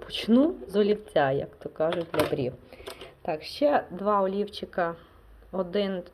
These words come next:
це корейські. Перший це Etude House, ось такий. І другий від Міші,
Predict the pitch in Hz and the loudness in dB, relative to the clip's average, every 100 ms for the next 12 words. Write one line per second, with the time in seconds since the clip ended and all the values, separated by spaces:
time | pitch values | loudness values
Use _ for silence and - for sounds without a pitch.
0 | 175 - 208 202 185 170 208 - - 320 | -8 -6 -2 2 4 4 0 -6 -6 -6
1 | - - - - - - - 208 202 - | -8 -20 -20 -20 -20 -10 0 2 2 -4
2 | 190 - 180 175 190 185 - 160 151 220 | -2 4 4 4 -6 -4 0 0 2 -2
3 | - 214 - - - - 226 269 - - | -6 -8 -8 -10 -8 -2 -2 -2 -8 -20
4 | - - - - - - 214 277 226 196 | -20 -20 -20 -20 -20 -10 -4 -4 -2 0
5 | 233 226 202 202 202 196 160 147 - 151 | 2 2 2 0 0 0 -2 -6 -10 -10